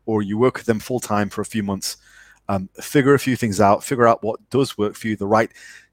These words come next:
the right list of exercises. Like, for example, for you guys,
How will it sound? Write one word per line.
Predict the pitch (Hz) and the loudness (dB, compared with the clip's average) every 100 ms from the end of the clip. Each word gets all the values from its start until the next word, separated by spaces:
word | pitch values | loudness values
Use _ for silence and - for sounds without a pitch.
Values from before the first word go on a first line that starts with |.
| _ _ _ _ _ _ | _ _ _ _ _ _
the | - | 0
right | 117 120 - | 2 2 2
list | 120 120 - | 0 0 0
of | 113 | 0
exercises. | - 120 123 117 113 117 - | 2 2 4 4 2 -6 -8
Like, | 156 - _ - | -10 -10 _ -16
for | - | -4
example, | 180 190 120 | 2 2 0
for | - | -6
you | 127 170 | -2 2
guys, | 110 92 90 - | 4 4 -2 -10